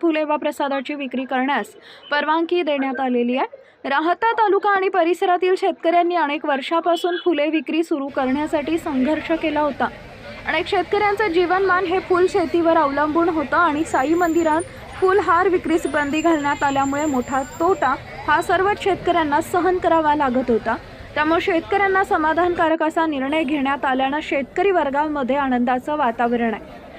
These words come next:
दरम्यान, श्री क्षेत्र शिर्डी येथील साईबाबा मंदिरात आजपासून हार, फुले आणि प्रसाद विक्री करण्यासाठी उच्च न्यायालयाच्या आदेशानुसार परवानगी देण्यात आली असून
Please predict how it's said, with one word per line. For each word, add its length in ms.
दरम्यान, 420
श्री 200
क्षेत्र 460
शिर्डी 320
येथील 340
साईबाबा 600
मंदिरात 560
आजपासून 720
हार, 240
फुले 240
आणि 220
प्रसाद 420
विक्री 320
करण्यासाठी 680
उच्च 360
न्यायालयाच्या 540
आदेशानुसार 760
परवानगी 580
देण्यात 360
आली 220
असून 280